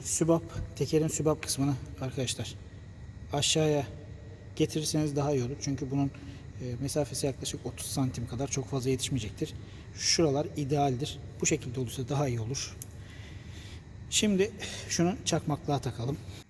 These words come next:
Kompresörümüze çakmaklığa takmadan önce arkadaşlar dediğim gibi araç Fiesta. Öncelikle aracımızı çalıştırmalıyız.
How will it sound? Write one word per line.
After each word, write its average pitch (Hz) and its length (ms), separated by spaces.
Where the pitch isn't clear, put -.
Kompresörümüze 180 760
çakmaklığa 175 560
takmadan 143 480
önce 123 280
arkadaşlar 139 460
dediğim 135 260
gibi 117 120
araç 131 300
Fiesta. 143 400
Öncelikle 165 580
aracımızı 156 460
çalıştırmalıyız. 151 920